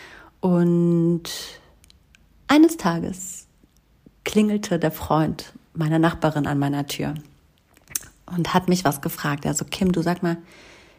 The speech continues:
ist dir eigentlich in dieser Wohnung in all den Jahren oder deiner Mutter mal irgendwas Komisches aufgefallen?" Und ich so, "Nee, ich weiß nie, wovon du sprichst." <laughs>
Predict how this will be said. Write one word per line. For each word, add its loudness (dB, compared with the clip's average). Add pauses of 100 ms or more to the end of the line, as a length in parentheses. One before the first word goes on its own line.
(200)
ist -8
dir 2
eigentlich -2
in 0
dieser -4
Wohnung 0
in -2
all -2
den -2
Jahren -2
oder -2
deiner -2
Mutter -2 (440)
mal -6
irgendwas -2
Komisches -2
aufgefallen?" -2 (160)
Und -8
ich -8
so, -6
"Nee, -4 (360)
ich -20
weiß -10
nie, -4
wovon -4
du 0
sprichst." 0 (560)
<laughs> -4